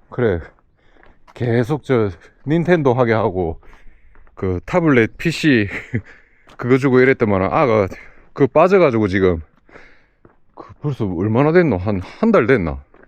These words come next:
이사 가기 전부터 해가지고 그 생활을 조금 시켜줘가지고 이제 좀 데리고 나가면서 집, 집이 조금 그래도 안정이 돼 있기 때문에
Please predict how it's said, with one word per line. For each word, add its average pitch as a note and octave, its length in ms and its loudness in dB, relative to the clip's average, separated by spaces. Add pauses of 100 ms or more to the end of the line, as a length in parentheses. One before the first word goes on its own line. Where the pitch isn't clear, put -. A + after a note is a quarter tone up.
(460)
이사 G2+ 220 0
가기 B2 280 0
전부터 G2+ 800 0 (720)
해가지고 F#2+ 480 -4
그 C3 160 -2
생활을 B2 400 0
조금 E2+ 300 -8
시켜줘가지고 E2+ 840 -4 (1500)
이제 G2 160 -4
좀 F#2 200 -4
데리고 C#3 300 0
나가면서 F2+ 600 -2
집, D3+ 180 -2 (280)
집이 C#3+ 300 -2
조금 C#3+ 400 -2
그래도 D3 240 4
안정이 C#3+ 320 2
돼 D3+ 100 4
있기 - 140 -4
때문에 D2 380 -4